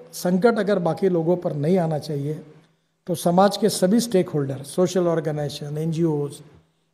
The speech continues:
एजुकेशन इंस्टीट्यूशंस, कॉरपोरेट्स, इंजीनियर्स, पुलिस अधिकारी, आरटीओ ऑफिसर्स, इन सबको लोकाभिमुख संवेदनशील बनना होगा।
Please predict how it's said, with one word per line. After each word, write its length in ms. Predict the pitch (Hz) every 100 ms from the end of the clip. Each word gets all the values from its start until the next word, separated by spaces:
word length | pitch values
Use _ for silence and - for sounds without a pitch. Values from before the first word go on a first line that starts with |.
| -
एजुकेशन 440 | 160 185 196 196
इंस्टीट्यूशंस, 880 | 170 - 147 175 147 147 139 147 - - _ _ _ _ _ _ -
कॉरपोरेट्स, 800 | 160 170 208 170 151 147 - - - _
इंजीनियर्स, 720 | 180 180 190 170 160 151 143 -
पुलिस 340 | 170 180 190
अधिकारी, 520 | 165 160 160 147 147
आरटीओ 380 | 147 147 180 185
ऑफिसर्स, 680 | 160 - 143 147 139 - - _ _ _ _ -
इन 140 | 233
सबको 640 | - 240 240 - 254 262
लोकाभिमुख 800 | 214 165 165 214 202 202 220 233
संवेदनशील 760 | - - 151 180 185 185 - 185
बनना 260 | 147 131 135
होगा। 320 | - -